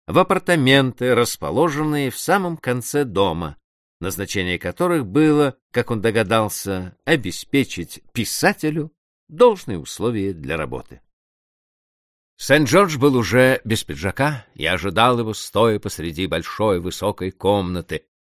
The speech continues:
где совсем не было окон и куда свет проникал только с потолка, застекленного, как в каком-нибудь выставочном зале.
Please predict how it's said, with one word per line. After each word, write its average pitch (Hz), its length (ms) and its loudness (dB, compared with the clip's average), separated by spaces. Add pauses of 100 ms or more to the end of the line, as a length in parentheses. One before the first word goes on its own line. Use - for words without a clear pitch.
(120)
где - 240 -2
совсем 151 640 2
не 147 180 2
было 123 260 2
окон 104 640 2 (200)
и - 80 -12
куда 71 240 -8
свет 107 600 -2
проникал 104 640 -2 (120)
только 185 320 0
с - 100 -10
потолка, 98 840 -2
застекленного, 104 1040 -4 (240)
как - 260 -4
в - 140 -20
каком-нибудь 143 720 -2
выставочном 60 840 -12
зале. 55 460 -16